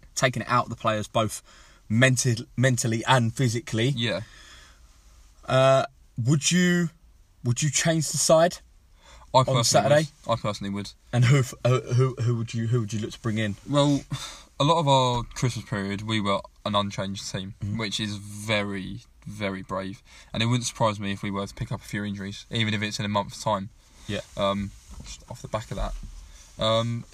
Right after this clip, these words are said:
Speaker 2: who do you bring in? It's difficult. Um, obviously, Mandron missed out last night,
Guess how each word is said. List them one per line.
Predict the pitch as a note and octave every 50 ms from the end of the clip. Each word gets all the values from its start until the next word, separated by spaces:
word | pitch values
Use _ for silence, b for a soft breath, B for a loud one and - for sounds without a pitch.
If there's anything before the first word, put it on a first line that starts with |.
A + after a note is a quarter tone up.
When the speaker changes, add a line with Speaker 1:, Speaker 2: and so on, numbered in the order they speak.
| A#2+
Speaker 2:
who | A#2+ C3+ C#3 B2+
do | B2
you | A#2 G#2
bring | - A2 G#2+
in? | A2 A2+ A2+ A2 A2+ A2+ -
It's | A2+ - -
difficult. | - B2 A#2+ - - - - G#2 D#4 - - _ _ _ - - _ _ _ - -
Um, | - G#2+ G#2+ G#2+ G#2 G#2 G#2 G#2 G#2 G#2 G#2 - _ _ _ - - - _ _ - _ _ b b b b b b b b b b b b b b b b b b b b b b
obviously, | - G#2 G2+ - G#2 G#2 G2
Mandron | G#2+ G#2+ A2 A2+ A2+ A2+ A2+ A2 A2 G#2 G2+ G2+ G2+
missed | G#2 G#2 - - A2
out | G#2 G#2 G2+
last | G#2 G#2+ G2+ -
night, | A2 G2+ G2+ G2+ F#2+